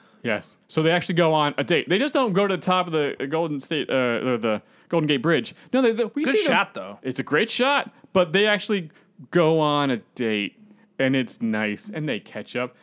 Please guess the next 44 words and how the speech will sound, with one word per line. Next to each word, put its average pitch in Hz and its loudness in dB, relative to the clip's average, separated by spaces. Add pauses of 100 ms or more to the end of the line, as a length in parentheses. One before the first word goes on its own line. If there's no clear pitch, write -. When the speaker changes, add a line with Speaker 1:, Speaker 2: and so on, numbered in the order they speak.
(140)
Speaker 1:
'cause 208 -4
they 254 -2
love 285 0
each 180 -2
other, 123 0 (240)
and 403 -6
they 403 -4
talk 262 -4
about 269 -2
stuff. 285 -4
Speaker 2:
And 180 -2
it's 170 -2
Speaker 1:
And - -
Speaker 2:
a 180 -2
great 170 0
opportunity 156 -2
for 151 -4
exposition 156 -4
and 135 -4
Speaker 1:
Yeah, 480 2
and 392 -2
more, 359 0
we 359 0
learn 294 2
more 294 2
about 294 0
stuff, 269 0
where 190 2
they 202 2
are 180 2
with 180 -2
both 165 0
their 175 0
lives 151 0
and 160 -2
stuff 143 -4
like 143 -4
that. 127 2
And 143 -2
it's, 156 -6
but, 208 -6
you 254 -4
know, 165 -2
'cause 165 -8